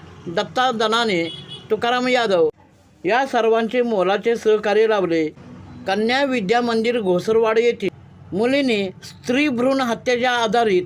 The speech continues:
पथनाट्य सादर करून उपस्थित यांचे प्रबोधन केले.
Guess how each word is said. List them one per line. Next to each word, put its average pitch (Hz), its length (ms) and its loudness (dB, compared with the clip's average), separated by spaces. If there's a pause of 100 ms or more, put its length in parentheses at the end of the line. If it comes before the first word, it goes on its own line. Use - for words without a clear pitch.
(520)
पथनाट्य 262 580 0
सादर 233 320 0
करून 208 360 0 (300)
उपस्थित 269 540 0
यांचे 240 320 0
प्रबोधन 220 480 0
केले. 180 400 0